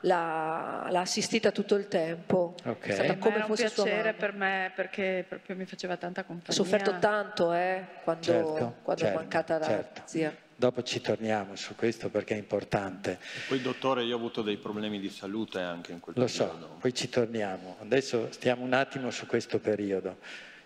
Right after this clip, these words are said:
Speaker 2: Eh, papà va in pensione, ha un infarto, sono anche due bypass, giusto? C'è tutta una serie di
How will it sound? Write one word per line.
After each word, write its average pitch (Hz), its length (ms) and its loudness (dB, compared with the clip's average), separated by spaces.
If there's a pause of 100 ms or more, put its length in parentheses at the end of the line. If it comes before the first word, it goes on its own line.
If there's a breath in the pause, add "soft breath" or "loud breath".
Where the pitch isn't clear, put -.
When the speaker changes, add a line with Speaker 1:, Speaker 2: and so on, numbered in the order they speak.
(160 loud breath)
Speaker 2:
Eh, 120 340 2 (420)
papà 139 340 6
va 123 100 2
in 117 140 -4
pensione, 151 840 2 (180)
ha 120 140 4
un 120 140 0
infarto, 135 960 2
sono 117 280 -2
anche 117 280 -2
due 135 240 6
bypass, 117 800 2 (240)
giusto? 117 480 -4 (320 loud breath)
C'è - 200 4
tutta 170 240 0
una 135 160 4
serie 123 420 4
di 117 400 0